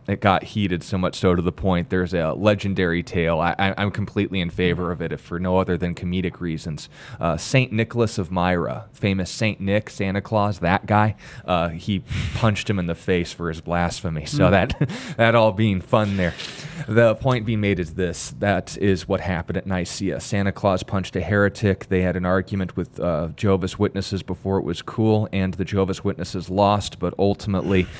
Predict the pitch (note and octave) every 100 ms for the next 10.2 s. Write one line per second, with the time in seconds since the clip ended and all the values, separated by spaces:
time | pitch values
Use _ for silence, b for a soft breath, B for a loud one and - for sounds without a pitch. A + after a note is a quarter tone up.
0 | B - F#2+ G#2+ F2+ E2+ G2 F#2 - G2+
1 | G2 F#2 F2 F#2 E2 F2+ F#2+ F#2 E2 E2+
2 | E2 C#2+ C2+ - E2+ F2 - D#3+ G#2+ F2+
3 | - B B - G#2+ G2+ - F#2+ G#2 F#2+
4 | - F#2 F2+ F#2 F2+ - F2+ G2+ F#2+ F#2+
5 | F2+ F2 D#2+ F2 E2 F2 F2 G#2 G#2 G2
6 | E2+ F#2 F2+ F2 - - F#2 F2 - -
7 | F2 E2+ F2 D#2 - - E2+ - F2 F#2+
8 | E2 E2+ F2 F2 - D#2 E2+ E2 E2 -
9 | - C#3 C3 G2+ F2 - - F2+ - -
10 | F2 -